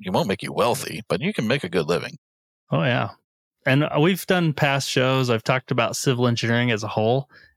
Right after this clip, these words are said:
Speaker 2: Yeah, you'll make a good living doing this. Very stable. Work is always there and you're always needed. And you contribute to society in ways that other professions really don't.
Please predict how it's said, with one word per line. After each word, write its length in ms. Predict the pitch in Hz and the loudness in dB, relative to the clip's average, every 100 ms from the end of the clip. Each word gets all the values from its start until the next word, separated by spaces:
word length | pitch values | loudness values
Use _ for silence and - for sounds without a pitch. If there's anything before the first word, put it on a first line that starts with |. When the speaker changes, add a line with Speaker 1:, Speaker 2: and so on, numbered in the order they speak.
| _ | _
Speaker 2:
Yeah, 180 | 180 143 | 0 2
you'll 220 | 104 120 | 2 2
make 220 | 135 143 151 | 2 2 2
a 40 | |
good 200 | 143 131 | 2 2
living 480 | 120 117 120 120 117 _ - | 2 2 0 0 -4 _ -2
doing 300 | 117 110 104 | 2 2 2
this. 260 | 104 - - | 0 -2 0
Very 220 | 135 147 | 2 2
stable. 640 | 135 127 123 120 117 120 - | 0 0 0 2 0 -2 -4
Work 280 | - 131 - | 0 0 0
is 140 | 120 - | -4 -2
always 440 | 135 139 139 120 | -2 2 2 2
there 400 | 123 120 117 117 - | 2 2 2 0 0
and 100 | 120 | 0
you're 140 | 117 - | 0 0
always 380 | 123 120 120 113 | 0 2 2 2
needed. 380 | 117 113 110 110 _ _ _ _ _ - | 2 2 0 -2 _ _ _ _ _ -2
And 320 | 123 127 127 | 2 2 2
you 100 | 131 | 0
contribute 540 | - 147 - 147 135 - | 2 2 2 2 0 0
to 120 | 123 | 0
society 600 | - - 127 123 120 113 | 0 -2 0 2 2 0
in 100 | 110 | 2
ways 300 | 110 110 - | 2 0 0
that 160 | 113 - _ _ - | -2 -2 _ _ 0
other 180 | 120 110 | 0 0
professions 760 | - 120 113 - 107 104 - | -2 -2 -2 -2 -4 -4 -4
really 400 | 127 120 107 107 _ - | 0 2 0 -4 _ 0
don't. 480 | 117 113 107 - | 2 2 -2 -8